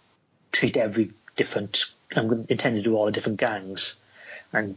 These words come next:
treat and, um, learn something new with each of them. Um, so that's the skeleton of the dry brushing, but also, um, I was stuck with a base in. So I just thought, I'd, what would, what would Rob do?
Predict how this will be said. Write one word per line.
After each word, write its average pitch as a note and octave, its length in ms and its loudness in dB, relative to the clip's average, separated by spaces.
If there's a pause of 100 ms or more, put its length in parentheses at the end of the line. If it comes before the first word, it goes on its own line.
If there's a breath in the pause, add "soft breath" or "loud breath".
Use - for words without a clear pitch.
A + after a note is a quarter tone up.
(120)
treat - 280 2
and, G2+ 420 -2
um, G2+ 380 0 (200)
learn A2 300 2
something G#2+ 340 -2
new G#2 200 2
with G2+ 140 2
each G#2+ 220 0
of - 60 -8
them. A2 140 2 (600 loud breath)
Um, G2+ 380 0
so G#2 240 2 (280)
that's - 240 0
the G#2+ 140 2
skeleton G2+ 380 0
of F#2+ 100 -6
the - 60 -4
dry G#2+ 240 2
brushing, A2+ 380 2
but A2+ 80 4
also, G#2 580 2 (160)
um, G#2 340 2 (200)
I - 40 6
was A2+ 140 0
stuck - 240 2
with G#2+ 80 4
a G2+ 60 0
base G#2+ 340 2
in. G2+ 220 2 (520 loud breath)
So A#2 120 2
I G#2+ 40 0
just G#2+ 240 -2
thought, A2+ 300 2
I'd, A2+ 140 -2 (140)
what - 180 2
would, D3 140 2 (100)
what - 140 -4
would D3 140 4
Rob A#2+ 280 2
do? G2+ 260 2